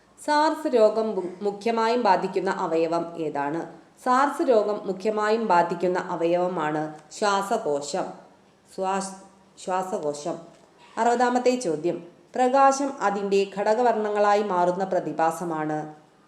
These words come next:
പ്രകീർണനം. പ്രകാശം അതിൻ്റെ ഘടകവർണ്ണങ്ങളായി മാറുന്ന പ്രതിഭാസമാണ് പ്രകീർണനം. അറുപത്തിയൊന്നാമത്തെ ചോദ്യം, അന്തരീക്ഷമർദ്ദം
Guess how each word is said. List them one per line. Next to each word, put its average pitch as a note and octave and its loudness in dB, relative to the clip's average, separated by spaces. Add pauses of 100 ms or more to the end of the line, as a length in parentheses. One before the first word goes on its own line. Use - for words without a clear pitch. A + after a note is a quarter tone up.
(800)
പ്രകീർണനം. E3+ -4 (920)
പ്രകാശം A3 2 (160)
അതിൻ്റെ G3 0 (160)
ഘടകവർണ്ണങ്ങളായി G3 2
മാറുന്ന F3+ 0
പ്രതിഭാസമാണ് E3+ -2 (280)
പ്രകീർണനം. D#3 -4 (720)
അറുപത്തിയൊന്നാമത്തെ G#3+ 2 (120)
ചോദ്യം, D#3+ -2 (1200)
അന്തരീക്ഷമർദ്ദം C4+ 2